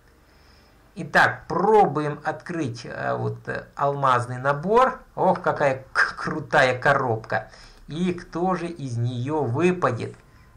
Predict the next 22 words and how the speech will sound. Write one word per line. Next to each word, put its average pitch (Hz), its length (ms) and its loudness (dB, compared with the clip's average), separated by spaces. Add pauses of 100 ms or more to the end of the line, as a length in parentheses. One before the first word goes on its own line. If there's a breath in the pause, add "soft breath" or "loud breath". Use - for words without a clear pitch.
Это 170 360 0
уже 131 180 -2
интересно. 117 580 -6 (360 loud breath)
Итак, 131 380 2
друзья, 110 180 -2
телепортация, 165 1080 4
лечение 151 440 -4
двадцать 135 300 0
процентов 131 340 -2
для 117 120 0
всех 156 240 -8
персонажей 120 500 0
Ермак. 113 540 2 (320 loud breath)
Отлично. 117 760 -2 (300 soft breath)
Что - 300 -10
у 120 40 0
нас 117 240 0
еще? 180 560 0 (380 soft breath)
Вот, 127 480 0
э, - 340 0 (300)
команда 156 880 4
Кано. 147 800 2